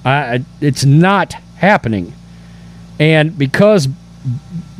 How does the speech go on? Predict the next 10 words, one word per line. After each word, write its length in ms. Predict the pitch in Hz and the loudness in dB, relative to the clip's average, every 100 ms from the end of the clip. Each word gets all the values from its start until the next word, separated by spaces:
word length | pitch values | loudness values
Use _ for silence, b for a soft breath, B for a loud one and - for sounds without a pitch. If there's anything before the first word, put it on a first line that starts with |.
| 156 - - | -10 -8 -2
Anheuser-Busch 960 | 175 214 185 202 180 165 165 220 214 170 | 0 2 2 2 2 2 2 2 0 -2
and 280 | 156 135 131 | 0 0 2
Bud 180 | 190 | 0
Light 320 | 180 160 202 139 | 2 2 2 0
have 200 | 175 143 | 0 0
supported 520 | 151 127 170 214 202 | -2 -2 2 2 2
Republicans 680 | 143 131 170 214 - 226 165 | 0 0 0 0 0 0 0
and 180 | 135 127 | 0 2
given 260 | 180 214 | 0 0
money 340 | 151 156 208 | 2 2 0